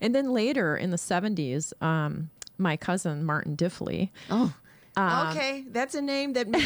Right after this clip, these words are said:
Speaker 2: people will recognize.
Speaker 1: <laughs>
Speaker 2: I hadn't realized that that was
Speaker 1: Yes.
Speaker 2: a connection here.
Speaker 1: Yes.
Speaker 2: Martin Diffley is one of the pioneers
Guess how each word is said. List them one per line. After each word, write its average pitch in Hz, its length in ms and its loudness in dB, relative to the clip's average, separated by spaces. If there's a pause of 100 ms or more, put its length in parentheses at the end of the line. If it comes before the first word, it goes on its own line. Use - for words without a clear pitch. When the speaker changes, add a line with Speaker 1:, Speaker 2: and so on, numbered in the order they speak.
(120)
Speaker 2:
people 233 320 -4
will 240 160 0
recognize. 196 800 2
Speaker 1:
<laughs> - 0 -
Speaker 2:
I 208 160 4
hadn't 233 280 0
realized 233 500 2
that 202 120 0
that 196 180 2
was 214 180 2
Speaker 1:
Yes. 233 360 6
Speaker 2:
a 233 40 0
connection 196 520 -2
here. 147 420 0 (100)
Speaker 1:
Yes. 202 280 2
Speaker 2:
Martin 180 300 0
Diffley 214 600 -2
is 165 260 2
one 170 220 0
of 160 100 -4
the 156 80 -4
pioneers 175 840 0